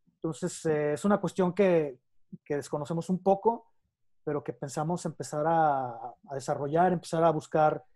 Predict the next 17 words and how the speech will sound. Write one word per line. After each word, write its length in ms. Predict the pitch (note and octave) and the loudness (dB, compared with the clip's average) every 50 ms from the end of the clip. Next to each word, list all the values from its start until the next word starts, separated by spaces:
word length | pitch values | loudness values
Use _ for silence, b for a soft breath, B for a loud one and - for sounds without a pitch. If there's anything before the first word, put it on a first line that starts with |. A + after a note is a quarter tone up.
| _ _ _ _ _ _ - | _ _ _ _ _ _ -14
eh, 320 | - C3+ C3 C3 C3 C3 C3 | -10 -8 -6 -6 -4 -4 -4
donantes, 840 | C3 C3+ C#3+ D#3+ F3 F3+ F3+ F3 F#3 F#3 F3+ F3 - - - _ _ _ - | -6 -4 -2 0 0 0 0 0 0 -2 -2 -2 -8 -18 -20 _ _ _ -16
eh, 260 | B2+ B2+ B2+ C3 B2 - | -14 -12 -10 -12 -12 -12
financiamiento 640 | - C#3 C3+ C3+ B2+ C#3+ C#3 C#3+ D3 D3+ - F3+ E3+ | -12 -14 -12 -12 -12 -12 -10 -10 -8 -2 2 2 2
a 60 | D#3 | 2
través 300 | - C#3+ C#3 C#3+ D3 C#3 | 0 -2 -2 -2 -2 0
de 60 | D#3 | -2
estas, 480 | D#3 - - F3 D#3+ D3 - - - _ _ _ _ _ _ _ _ _ _ _ _ _ _ _ _ _ _ _ C#3+ C#3 _ _ _ | -2 -2 0 -2 -2 -2 -4 -12 -20 _ _ _ _ _ _ _ _ _ _ _ _ _ _ _ _ _ _ _ -20 -20 _ _ _
de 220 | C3 B2+ C3+ C3 | -10 -8 -8 -8
estas 300 | C3+ C3 - E3+ D#3 C#3+ | -8 -4 -2 -2 -2 -2
vías 460 | D#3 F#3 F3+ F#3 F#3+ F#3+ F#3 - - _ _ - _ _ _ _ _ _ _ _ - | 0 2 4 4 4 4 2 -2 -16 _ _ -20 _ _ _ _ _ _ _ _ 2
para 580 | E3 D3+ D3 C#3+ C#3+ C#3+ C#3 C#3 C3+ C3+ C3 - | 4 4 4 4 4 4 2 2 0 -2 -4 -6
continuar 600 | - D3 C#3+ - D3+ C#3+ D3 D#3+ F3+ G#3+ A#3 A3+ | -8 -8 -8 -6 -6 -2 2 4 6 6 6 6
y 60 | G#3 | 4
expandirnos, 580 | F#3 - - - D#3 D3+ E3 A3 G#3+ G3+ F#3+ F3 | 2 0 -2 -4 -2 0 2 2 2 0 -2 -2
¿no? 180 | G3+ G3+ F#3+ F3+ | -4 -6 -6 -6
Ampliar 400 | - D3 C3 - E3 D#3+ F3 F#3+ | -8 -8 -6 -2 2 4 4 4